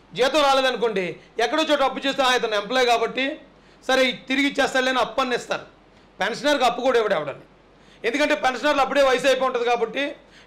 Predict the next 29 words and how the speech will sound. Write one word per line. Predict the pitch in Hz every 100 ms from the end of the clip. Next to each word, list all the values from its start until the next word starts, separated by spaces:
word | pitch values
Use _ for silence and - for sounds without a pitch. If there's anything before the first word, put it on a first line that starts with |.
| 240
ఏమో | 285
వీళ్ళు | 285 254
ఎప్పుడు | 240 285
పోతారో | 277 277 269
తెలీదు, | 254 254 277
పోతే | 285 - 247 277
మా, | 262 247 - - -
మా | 247
డబ్బులకి | 240 247 277 254
ఎవరు | 269
guarantee | 262 262 254 247
అని | 233 202 202 208 - -
పెన్షనర్కి | 202 220 220 294
అప్పు | 240 -
కూడా | 294 262
పుట్టదు. | 214 170 127 - _ _ _ _ _ _ _ _ _ -
అలాంటి | 240 269 277
పెన్షనర్లకి | - 220 220 277 285 277 220 196 196 - - - - _ -
సమయానికి | 208 247 302 320 294
డబ్బులు | 262 262
ఇవ్వకపోతే, | 254 233 220 226
pensioner | 220 277
అంటే | 254 269 247 220 214 - - - - -
నాకు | 240
తెలిసి | 269 269
అరవై | 247 294
దాటేసి | 269 254 269
ఉంటారు | 254 240
కాబట్టి | 240 233 196 196 180